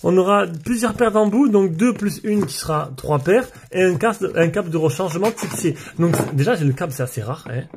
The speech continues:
C'est, c'est, d'habitude, il n'y a même pas le câble qui fournit avec, il vous laisse vous débrouiller. Oui, vingt euros tout pile. <laughs> J'ai l'impression de me retrouver sur un marché, là. Parce que c'est vrai qu'on fait des produits... Ah, alors, sachez-le, hein, on nous envoie le produit, un produit à vingt euros, on le fait gratuitement.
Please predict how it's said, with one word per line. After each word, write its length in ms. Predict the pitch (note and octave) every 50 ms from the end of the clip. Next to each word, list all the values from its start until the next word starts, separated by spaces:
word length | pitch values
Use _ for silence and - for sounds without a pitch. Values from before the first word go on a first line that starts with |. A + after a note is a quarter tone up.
| - - - _ - - - - - - -
C'est, 240 | - - - B2+ -
c'est, 160 | - - C3+
d'habitude, 300 | A#2+ A#2+ A#2+ - - D#3+
il 40 | C3
n'y 40 |
a 80 | B2+ B2+
même 140 | C#3+ E3 E3+
pas 100 | - D#3+
le 80 | C3+
câble 320 | B2+ - B2 C3 D3 F#3 - - - - _ _
qui 120 | - C3+
fournit 260 | B2+ - D3 C#3+ C3+ C3
avec, 300 | B2+ B2+ D#3+ F#3+ - -
il 80 | C#3+
vous 100 | C3 C3+
laisse 200 | D3 E3 D#3 B2+
vous 100 | C#3+ D3
débrouiller. 480 | C#3 C#3 C3 B2+ C3 C3 D3+ G#3 B3 - - - - - - - - - -
Oui, 240 | D3+ G3+ C#4 D4 C4+ D#3+
vingt 140 | C#3+ F#3 G3+
euros 220 | G3+ F#3+ B3+ C#4+
tout 120 | - D4 A3
pile. 280 | C4 C4 B3+ C4+ B3+ - - B2+
<laughs> 140 | C3 -
J'ai 340 | - F3+ E3+ D#3+ - - F#3
l'impression 300 | F#3+ F3+ - F3 C#3+ B3
de 60 | A#3+
me 40 | G#3
retrouver 240 | F3 E3 D#3 F#3 G#3
sur 180 | G3+ - F#3+ F3
un 60 | F3
marché, 320 | F3+ F#3+ F3+ - - D#3+
là. 100 | C3+ A#2+ - - - - - - - - - - - - -
Parce 160 | - - -
que 60 | -
c'est 140 | D3+ - F#3
vrai 140 | F3 F#3 F#3+
qu'on 140 | - E3 C#3
fait 120 | - E3
des 80 | D#3 D#3+
produits... 460 | - A#2+ E3+ D#3+ C#3 D#3 G3 G#3 F#3
Ah, 180 | - E3+ D3 - - - -
alors, 340 | D#3 F3 E3 C#3+ D3 - _ _ _ _ _
sachez-le, 880 | - B2 - - - - - - - - - B2+ - - E3 F3+ A3 G3
hein, 80 | E3+ E3 - _ _ _ _ _ _ _ _ -
on 80 | C#3+ C3+
nous 180 | C#3+ C#3+ C3+ C#3
envoie 220 | D3 C#3+ C#3+ D3+
le 80 | D3+ C#3
produit, 560 | - - D#3 D3+ C3+ D3 F#3 B3 C#4+ - - -
un 80 | C3+ B2+
produit 260 | B2+ C#3 C3 B2 C#3
à 60 | C3+
vingt 160 | A#2+ C#3 C#3
euros, 340 | C3+ C3 C3 F3+ B3+ C#4 - - - - - - - - -
on 80 | C#3+
le 80 | C#3 C3
fait 180 | C3+ - D3+
gratuitement. 680 | C#3 C3 C3 C3 C3 - - C#3 F#3 G#3 A3+ G#3+ G3